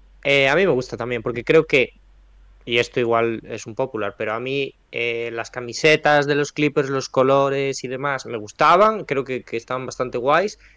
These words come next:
me daba la sensación de que no tenían personalidad ninguna. O sea, tú no los relacionabas con nada, los colores al final también son muy extrapolables a otros equipos porque usaban blanco, azul y, pues eso, rojo,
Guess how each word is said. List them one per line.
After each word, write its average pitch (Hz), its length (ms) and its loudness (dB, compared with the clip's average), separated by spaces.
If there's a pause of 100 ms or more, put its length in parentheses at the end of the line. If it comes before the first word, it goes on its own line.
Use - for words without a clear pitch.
(220)
me 113 280 -4
daba 117 240 -2
la 120 80 -4
sensación 120 380 -8
de 131 80 -6
que 120 60 -6
no 117 100 -8
tenían 110 240 -10
personalidad 107 500 -8
ninguna. 110 380 -8
O - 200 -20
sea, 98 340 -4 (440)
tú 131 120 -2
no 131 100 -4
los 127 180 0
relacionabas 123 720 -2
con 127 240 -6
nada, 151 600 4 (240)
los 123 140 -2
colores 135 420 0
al 127 100 -4
final 131 240 -6
también 127 260 -6
son 123 160 -10
muy 120 140 -6
extrapolables 117 680 -4
a 123 40 -4
otros 117 200 -10
equipos 139 320 -2
porque 110 220 -10
usaban 104 320 -8
blanco, 107 480 -6
azul - 380 -12 (420)
y, 110 460 0
pues 107 180 -10
eso, 110 220 -4
rojo, 143 340 0